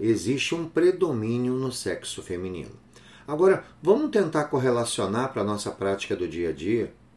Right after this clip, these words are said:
Vamos correlacionar a incidência do defeito do septo A V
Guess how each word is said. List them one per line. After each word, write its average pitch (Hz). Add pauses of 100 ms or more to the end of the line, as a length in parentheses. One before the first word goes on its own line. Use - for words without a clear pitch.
(280)
Vamos 151
correlacionar 127 (1120)
a 117
incidência 131
do 107
defeito 127
do 113
septo -
A 85
V -